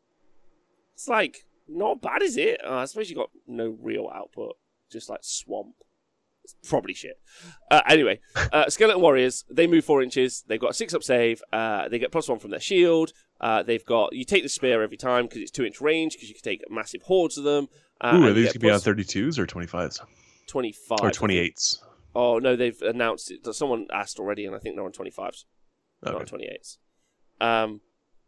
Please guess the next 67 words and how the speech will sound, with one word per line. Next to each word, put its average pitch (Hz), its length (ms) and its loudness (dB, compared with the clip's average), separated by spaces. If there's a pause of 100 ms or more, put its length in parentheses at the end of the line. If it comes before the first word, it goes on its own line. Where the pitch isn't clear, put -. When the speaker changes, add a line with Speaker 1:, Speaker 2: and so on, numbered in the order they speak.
(260)
Speaker 1:
uh, 123 240 2
and 123 180 -2
then 120 340 0
add 143 120 4
one 147 120 0
to - 60 -14
the 127 60 -8
attacks - 220 -6
characteristics 131 420 -6
of 120 40 -20
these 120 180 -14
units, 120 340 -6
melee 127 160 -2
weapons, 127 320 -4
if 117 80 -12
it - 60 -8
has - 120 -10
twenty 117 280 -6
or 104 80 -4
more 107 100 -8
models, 160 360 4
and 107 160 -14
two, 135 380 -2 (300)
if - 80 -10
it - 20 -6
has 110 120 -6
thirty 120 220 0
or 107 140 -2
more 104 120 -6
models. 101 180 -8
So 107 140 -2
you 104 220 -4
end 113 120 -4
up - 60 -8
with 110 100 -12
thirty 117 260 2
attacks, - 460 -6 (120)
hitting 117 220 -12
on 104 60 -10
fives, 104 540 -4 (520)
um, 98 440 -10 (140)
and 107 140 -8
you 104 60 -12
can 127 100 -2
add 117 80 4
one 107 140 -2
to 110 80 -18
hit 127 180 -2
rolls 104 300 -4
if - 120 -14
they're 104 120 -8
near 104 180 -6
it. - 160 -12
So 120 120 -6
they 113 100 -6
can 139 140 -10
be 139 100 -2
hitting 143 160 -4
on 95 80 -8
fours, 95 380 -6
basically. - 440 -14
Fours 110 300 -4
and 104 100 -16
fours - 280 -8
with 107 120 -12
thirty - 420 -6
atta-, - 260 -14